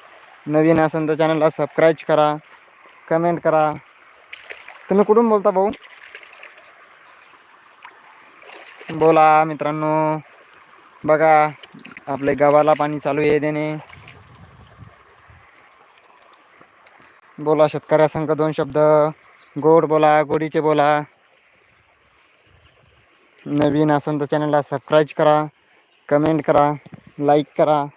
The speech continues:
जेणेकरून तुम्हाला आमचे व्हिडिओ बी दिसतील. नवीन असेल तर चॅनलला सब करा. बोला,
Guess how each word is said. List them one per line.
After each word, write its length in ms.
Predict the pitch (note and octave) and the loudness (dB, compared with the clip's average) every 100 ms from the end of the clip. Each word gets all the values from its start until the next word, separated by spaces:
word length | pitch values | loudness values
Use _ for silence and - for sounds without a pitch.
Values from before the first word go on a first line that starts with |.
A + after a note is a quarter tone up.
| _ _ _ _ _ _ _ _ _ _ | _ _ _ _ _ _ _ _ _ _
जेणेकरून 540 | C#3+ C#3+ D3+ C#3+ D3+ D3 | -4 0 0 2 2 2
तुम्हाला 280 | D3 C#3+ C#3+ | 0 0 0
आमचे 300 | D3 D3 D3+ | 0 -4 -4
व्हिडिओ 280 | C#3 D#3 D3+ | 0 2 2
बी 100 | D3+ | 0
दिसतील. 460 | C#3+ D3 - D#3 D#3 - _ _ _ _ _ _ _ _ _ - | -8 -10 -6 -6 -6 -12 _ _ _ _ _ _ _ _ _ -4
नवीन 380 | C#3 D3 D#3 | 0 2 2
असेल 260 | D#3 D3+ D#3 | 2 0 -4
तर 40 | D3 | -2
चॅनलला 340 | D#3 D3+ D3 | -2 0 -2
सब 180 | C#3 D#3 - | -2 -8 -4
करा. 220 | D#3 D3+ D3 - _ _ _ _ _ _ _ _ _ _ _ _ | -2 -2 -4 -14 _ _ _ _ _ _ _ _ _ _ _ _
बोला, 420 | D3 D#3 D3+ C#3+ | 0 2 2 0